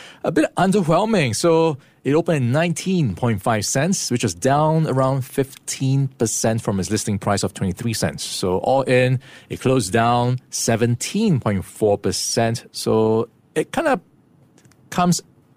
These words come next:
into play with the subscription rate. There was a placement of four point four million shares, nearly one point four times subscribed. Then they came out with another tranche, and all in,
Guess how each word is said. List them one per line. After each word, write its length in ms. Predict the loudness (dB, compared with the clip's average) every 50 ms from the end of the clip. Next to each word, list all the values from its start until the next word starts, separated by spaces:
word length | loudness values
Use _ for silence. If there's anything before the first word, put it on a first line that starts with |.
| -4
into 200 | -2 0 0 0
play 300 | 0 0 2 4 4 4 4
with 280 | 4 2 0 0 -2
the 400 | -4 -2 0 2 2 2 0 0
subscription 500 | -2 -4 -4 -2 -2 -2 0 0 0 2
rate. 280 | 4 4 2 2 0 -6 -14 -20 -20 -20 -20 -20 -20 _ _ -20 _ -8
There 220 | -2 2 2 2 4
was 240 | 2 2 0 -2 -2
a 80 | -6
placement 800 | -6 -2 0 0 0 0 0 0 0 0 0 0 -4 -8 -12 -8 -4
of 180 | -2 -2 -2
four 160 | 0 -2 0 0
point 160 | 0 -2 2
four 120 | 0 0
million 280 | 2 2 2 2 0 0
shares, 420 | 0 0 0 2 2 0 0 -2
nearly 300 | -2 0 0 0 -2 -2 _
one 180 | -6 -4 -4 -2
point 180 | -2 -4 -4 -6
four 480 | -10 -8 0 2 4 4 4 2 0 -4
times 300 | -4 -2 -2 -2 -2 -4
subscribed. 540 | -6 -6 -6 -2 0 2 2 2 2 0 -4 -16 -20 -20 -20 -20 -20 _ -4
Then 260 | 0 2 2 2 4
they 120 | 2 0
came 180 | 2 2 2 2
out 80 | 2 2
with 140 | 0 0
another 240 | 0 0 0 0 0
tranche, 480 | 0 0 0 0 2 0 0 -2 -4 -8 -12 -20 -20 -18 -8 -2
and 160 | -2 -2 -2 0
all 240 | 0 0 0 0 0
in, 460 | 0 0 0 2 2 2 0 0 -2